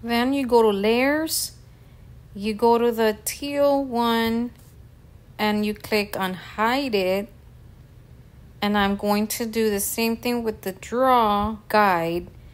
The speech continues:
We d-, we hide it as well. Once you have everything where you like it, you're going to select your template and designs. You go to actions and click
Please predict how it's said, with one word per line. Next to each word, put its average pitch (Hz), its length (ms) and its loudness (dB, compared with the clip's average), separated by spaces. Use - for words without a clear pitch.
We 185 140 -14
d-, 180 200 -14
we 185 220 -10
hide 202 540 0
it 190 320 -4
as 190 280 -4
well. 180 480 -8
Once 233 500 2
you 285 80 -4
have 247 280 4
everything 254 680 0
where 269 140 4
you 277 180 -2
like 196 420 -2
it, 233 320 0
you're 220 280 0
going 214 340 -2
to 240 180 -2
select 208 760 0
your 190 280 0
template 220 680 -2
and 190 380 -4
designs. 190 840 -2
You 185 80 -14
go 175 240 0
to - 60 -10
actions 190 840 -2
and 180 140 -10
click 175 440 -8